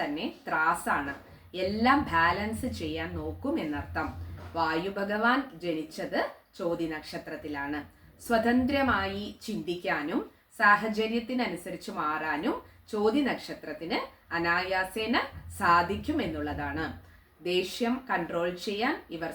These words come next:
ശ്രമിക്കേണ്ടതാണ്. ഇല്ലെങ്കിൽ ചെറിയ കാര്യങ്ങൾക്ക് വലിയ ദുരനുഭവങ്ങൾ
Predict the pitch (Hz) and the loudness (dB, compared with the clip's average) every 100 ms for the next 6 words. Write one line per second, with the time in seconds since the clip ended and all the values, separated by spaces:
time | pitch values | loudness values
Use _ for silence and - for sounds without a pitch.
0 | - 165 170 - 208 208 233 208 151 160 | -8 -6 -6 -4 -2 0 2 0 0 0
1 | 330 - - _ - 180 175 196 415 - | -2 -2 -12 _ -8 -4 -4 -2 -2 -4
2 | - - 254 254 294 427 294 175 160 160 | -10 -2 2 2 2 0 4 4 2 -4
3 | 160 156 - 285 - - - 190 202 262 | -6 -8 -2 -2 -2 -10 -6 0 2 4
4 | 269 185 175 180 170 175 175 175 196 349 | 4 2 0 0 0 -4 -2 -2 0 0